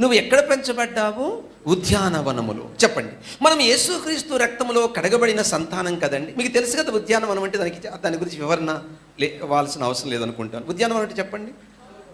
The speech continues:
ఆ, మొక్కలను పెంచు ఒక క్షేమకరమైన ప్రదేశాన్ని ఏమంటారు? ఉద్యానవనము అంటారు. ఓకేనా? రైట్. సరే, వినండి. ఇప్పుడు ఇక్కడ ఉద్యానవనం అంటే సంఘము అని అర్థం అండి.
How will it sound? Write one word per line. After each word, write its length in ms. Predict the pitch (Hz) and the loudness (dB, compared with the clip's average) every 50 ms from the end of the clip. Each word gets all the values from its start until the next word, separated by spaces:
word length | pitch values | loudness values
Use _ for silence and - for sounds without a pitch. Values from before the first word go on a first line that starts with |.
| - - | 0 4
ఆ, 300 | 165 156 139 - 143 156 170 | 4 4 4 0 -6 -10 -6
మొక్కలను 680 | 165 165 175 190 180 185 - - - 311 311 311 294 294 | -2 2 2 2 2 0 -4 0 2 4 4 4 4 2
పెంచు 500 | 294 - 233 214 208 196 190 - 226 240 | 0 2 0 0 0 -2 -4 -4 -4 -4
ఒక 300 | 262 254 - 160 170 196 | -4 0 0 0 0 -2
క్షేమకరమైన 880 | - - - 165 156 165 185 202 196 - 180 156 147 143 143 143 160 185 | -6 -6 -4 -2 -2 0 0 -2 -2 -2 -2 -2 0 0 0 0 -2 -2
ప్రదేశాన్ని 680 | 180 175 131 123 147 156 147 - - 156 143 131 131 | -2 -4 -4 -2 -2 -2 -2 -2 -2 -2 0 2 2
ఏమంటారు? 680 | 131 135 131 131 127 131 127 131 135 165 233 - 180 - - - - - | 2 2 2 -2 -2 -2 -2 0 0 0 0 0 -2 -4 -8 -12 -6 -2
ఉద్యానవనము 920 | 139 147 - - - 143 123 113 107 107 107 104 104 101 98 95 104 131 131 | -2 -2 -2 0 -2 0 2 2 2 2 2 0 0 -2 -4 -6 -8 -8 -8
అంటారు. 520 | 104 - - - - - - - - 185 | -10 -12 -14 -18 -20 -20 -20 -18 -12 -8
ఓకేనా? 340 | 180 - 254 320 440 392 - - - - - | -2 0 2 2 2 0 -2 -6 -10 -2 0
రైట్. 300 | 147 135 - - - - - - - - - - - | 0 0 0 -4 -10 -18 -20 -20 -20 -20 -10 -4 2
సరే, 240 | - 233 208 196 | 4 4 4 4
వినండి. 520 | 170 170 160 156 143 127 107 - - - 302 | 4 2 4 2 2 0 -2 -6 -4 -2 -2
ఇప్పుడు 220 | 294 - 285 247 | -2 0 0 0
ఇక్కడ 180 | - - 202 180 | 0 2 0 0
ఉద్యానవనం 720 | 165 160 165 160 165 214 262 269 269 233 226 202 185 170 | 0 -2 -4 -2 0 2 2 2 2 2 0 0 -2 -2
అంటే 380 | 165 165 160 - - - - - - - - - | -4 -4 -4 -6 -6 -6 -8 -16 -20 -20 -14 -8
సంఘము 760 | - - - - 170 165 196 214 196 180 165 147 139 135 143 | -4 -2 0 0 2 0 0 0 -2 -2 -4 -4 -4 -4 -4
అని 140 | 160 156 143 | -6 -6 -6
అర్థం 260 | 113 - - - 113 104 104 | -8 -10 -10 -14 -16 -16 -18
అండి. 260 | 101 - - - | -20 -20 -20 -20